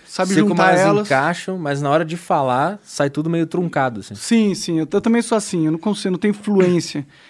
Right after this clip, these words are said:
Speaker 1: Mas eu tenho vontade de fazer um podcast gringo, cara. De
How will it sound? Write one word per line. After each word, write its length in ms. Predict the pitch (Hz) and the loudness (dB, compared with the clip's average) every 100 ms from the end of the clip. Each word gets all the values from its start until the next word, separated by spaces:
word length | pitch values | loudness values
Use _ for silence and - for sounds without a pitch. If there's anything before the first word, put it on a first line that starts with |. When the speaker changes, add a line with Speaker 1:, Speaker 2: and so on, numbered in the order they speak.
| _ | _
Speaker 1:
Mas 120 | 202 | 6
eu 80 | 262 | 6
tenho 240 | 320 320 330 | 8 6 6
vontade 480 | 320 339 311 269 | 4 4 4 4
de 60 | 214 | 2
fazer 220 | - 202 | 0 2
um 40 | 208 | 2
podcast 460 | 208 - 196 - | 0 -2 -2 -4
gringo, 320 | 170 165 151 135 | -2 0 0 -2
cara. 300 | 143 131 127 _ _ _ _ _ _ _ _ _ | -4 -6 -10 _ _ _ _ _ _ _ _ _
De 520 | 151 170 175 165 160 | -8 -4 -2 -2 -4